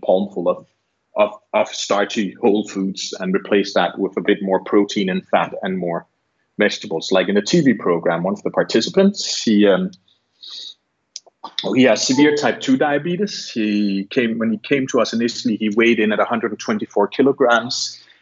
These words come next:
He had a waist circumference of a hundred and twenty-four centimeters. His post-meal glucose ran between fifteen and seventeen, despite being on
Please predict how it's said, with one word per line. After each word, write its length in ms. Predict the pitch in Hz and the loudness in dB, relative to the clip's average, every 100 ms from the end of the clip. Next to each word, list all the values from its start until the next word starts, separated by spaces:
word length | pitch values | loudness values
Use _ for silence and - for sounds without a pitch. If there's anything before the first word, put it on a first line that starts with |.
| _ | _
He 120 | - | -4
had 220 | - 120 120 | 0 2 4
a 60 | |
waist 260 | 120 135 - | 4 4 2
circumference 580 | 117 - 113 117 113 113 | -6 -4 -6 -4 -8 -8
of 120 | 107 | -10
a 20 | |
hundred 280 | 113 113 110 | -8 -6 -8
and 80 | - | -6
twenty-four 420 | 113 104 107 104 | -8 -4 -2 -2
centimeters. 1080 | - 131 - 135 127 123 131 135 - - _ _ _ _ _ | 0 -2 -2 -2 0 2 0 0 -8 -12 _ _ _ _ _
His 180 | 113 - | -2 0
post-meal 760 | - 156 147 147 135 120 120 | 0 2 2 0 2 4 4
glucose 720 | 117 120 123 123 113 104 104 - | 2 2 2 4 4 4 2 0
ran 300 | 113 110 110 | 2 2 -2
between 280 | - 117 107 | -6 -6 -4
fifteen 480 | - 139 - 117 | -4 -4 0 0
and 120 | 110 107 | 0 0
seventeen, 560 | 117 113 117 - 107 | 0 0 -2 0 0
despite 400 | 104 - 101 87 - | -2 -2 -2 -2 -4
being 240 | 113 104 101 | -4 -4 0
on 320 | 101 98 | 0 0